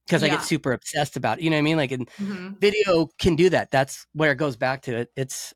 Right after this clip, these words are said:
Speaker 1: a whole nother, it's a whole nother business. I know there's agents that bulk recol-, record, do it in one day and shoot, you know, thirty videos in a couple hours. It's, it's a great strategy, but you also have to get to that point that you're that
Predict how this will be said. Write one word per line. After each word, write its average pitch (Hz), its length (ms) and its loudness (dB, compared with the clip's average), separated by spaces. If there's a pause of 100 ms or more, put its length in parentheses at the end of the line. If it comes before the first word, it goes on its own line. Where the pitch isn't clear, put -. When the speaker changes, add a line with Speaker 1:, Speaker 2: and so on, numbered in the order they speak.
Speaker 1:
a 147 60 0
whole 170 200 0
nother, 131 560 0 (800)
it's 165 160 -6
a 151 80 -2
whole 185 200 -2
nother 160 280 0
business. 123 340 -4
I 143 80 -2
know 180 140 0
there's 160 180 0
agents 143 440 -4
that 127 260 -2 (920)
bulk 151 300 4
recol-, 143 560 2
record, 135 760 0
do 143 160 4
it 131 80 4
in 131 120 2
one 131 220 2
day 131 340 2
and 117 120 -2
shoot, 135 320 -2
you 135 80 -2
know, 120 160 -2
thirty 127 320 -4
videos 123 520 -2
in 117 280 -4
a - 60 -14
couple 120 260 -6
hours. 117 400 -2
It's, - 220 -16
it's - 140 -14
a 113 40 -10
great 117 260 -8
strategy, 120 460 -6
but 120 220 -4 (400)
you 156 120 0
also 214 160 2
have - 80 -2
to 123 80 -6
get 135 180 -2
to 139 60 -4
that 110 220 -4
point 131 360 0 (300)
that 139 220 0
you're 127 160 0
that 120 260 -2